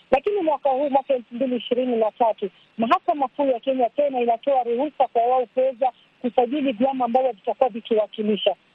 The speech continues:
na suala hili likaleta joto sana nchini Kenya, wengi wakitaka kwamba mahakama iweze kubatilisha uamuzi wake, manake tayari viongozi wa kidini wanasema hilo haliwezekani kwa taifa hili, na tayari wameeleza kwamba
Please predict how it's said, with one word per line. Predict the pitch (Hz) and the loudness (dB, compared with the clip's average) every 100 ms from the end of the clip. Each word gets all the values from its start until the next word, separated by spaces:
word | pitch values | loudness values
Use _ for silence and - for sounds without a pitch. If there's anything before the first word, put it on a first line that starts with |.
| - | -2
na | 247 - | -2 0
suala | 269 | 0
hili | 277 330 320 | 0 0 0
likaleta | 262 247 247 277 262 | 0 0 0 0 -2
joto | 208 269 330 277 214 | 0 0 0 -4 -2
sana | 269 254 | -2 0
nchini | 233 - 208 220 | -2 -2 -4 -2
Kenya, | - 285 262 247 _ _ - | 0 0 0 -6 _ _ -4
wengi | 320 359 | -4 -2
wakitaka | 294 262 269 277 254 | -4 -4 -4 -2 0
kwamba | 269 254 | 0 0
mahakama | 240 247 269 269 247 | -2 -2 -2 0 0
iweze | 240 254 240 | 0 0 -4
kubatilisha | 240 220 - 226 247 - - 226 | -2 -2 -2 -4 -2 0 0 0
uamuzi | 220 226 208 240 | 0 -4 -4 0
wake, | 226 240 - | 2 0 -2
manake | 220 226 269 262 240 _ _ _ - | -2 2 2 0 -4 _ _ _ 0
tayari | 247 262 254 | 2 2 0
viongozi | 233 226 254 247 | -2 0 -2 0
wa | 226 | -4
kidini | - 208 262 | -2 -2 0
wanasema | 233 220 196 262 240 | 2 0 -2 -2 -2
hilo | 202 339 349 | -2 0 0
haliwezekani | 269 240 233 240 - 254 | 0 0 0 -2 -2 -4
kwa | 226 233 | 0 0
taifa | 233 240 240 | 0 -2 0
hili, | 240 262 226 - - - - | 0 0 0 -2 -18 -20 -2
na | 233 240 226 208 | 2 4 2 0
tayari | 262 269 285 | 0 2 2
wameeleza | 262 247 247 269 240 | 0 0 0 0 0
kwamba | - 254 254 240 | 0 -2 0 -2